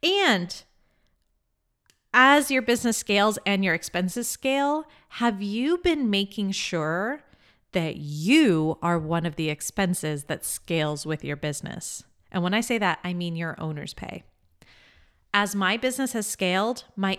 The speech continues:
owner's pay has consistently scaled with it. I started with five hundred dollars a month as my owner's pay when I was a side hustler, and I got it up to four thousand dollars a month, and that's when I decided to quit my job.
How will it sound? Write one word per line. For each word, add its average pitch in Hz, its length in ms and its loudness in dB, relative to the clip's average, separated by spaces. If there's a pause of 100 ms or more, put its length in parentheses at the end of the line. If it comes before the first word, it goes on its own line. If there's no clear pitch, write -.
(120)
owner's 190 340 -2
pay 185 240 -2
has 180 260 -6
consistently 165 920 -8
scaled 147 720 -8 (200)
with 170 240 -2
it. - 180 -6 (800)
I 202 60 -4
started 220 340 -2
with 214 140 -4
five 165 260 0
hundred 165 300 -6
dollars 156 320 0
a 165 40 0
month 156 480 -6
as 170 140 -4
my 165 140 -4
owner's 151 260 -6
pay 156 160 -6
when 147 160 -6
I 143 80 -6
was 147 100 -6
a 151 60 -8
side 131 280 -4
hustler, - 460 -10 (360)
and 185 120 -4
I 175 60 -2
got 190 240 -2
it 208 140 -4
up 185 140 -8
to 185 120 -8
four 185 460 -2
thousand 160 420 -4
dollars 147 340 -4
a 160 60 -6
month, 160 360 -2 (380)
and 180 220 -6
that's 175 260 4
when 165 140 -2
I 156 80 -4
decided 147 400 -6
to 180 80 -10
quit - 240 -10
my 160 80 -2
job. 143 340 -4